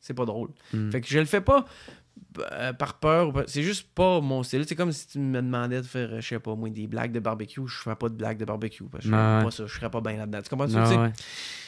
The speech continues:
Speaker 1: c'est, c'est juste une façon d'être. Mais, euh, moi, je,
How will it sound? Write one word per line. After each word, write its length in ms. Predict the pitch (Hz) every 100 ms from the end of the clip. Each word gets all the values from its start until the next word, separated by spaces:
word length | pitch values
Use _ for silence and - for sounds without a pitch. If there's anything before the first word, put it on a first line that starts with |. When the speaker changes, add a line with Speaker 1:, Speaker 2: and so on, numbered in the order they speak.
| -
Speaker 1:
c'est, 200 | - 127 123
c'est 140 | 139
juste 180 | 175 185
une 120 | 135
façon 400 | 117 113 123 - -
d'être. 380 | - 107 98 - -
Mais, 300 | 117 131 -
euh, 540 | 120 117 113 107 95 87 - _ _ _ _ _ _ - _ _ -
moi, 300 | 127 202
je, 100 | 226